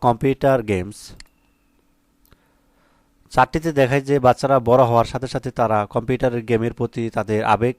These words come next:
হারিয়ে ফেলে। According to the chart, the redo decline to eight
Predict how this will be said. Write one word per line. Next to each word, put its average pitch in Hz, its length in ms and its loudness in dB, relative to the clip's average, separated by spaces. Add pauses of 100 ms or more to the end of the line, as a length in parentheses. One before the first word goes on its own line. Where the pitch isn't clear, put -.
হারিয়ে 107 280 -2
ফেলে। 104 340 -6 (4000)
According 147 460 4
to 156 200 -2
the 147 140 2 (120)
chart, 110 300 4 (200)
the 107 120 4 (160)
redo 147 380 -4 (160)
decline 120 520 0
to 131 80 -2 (140)
eight 120 180 -8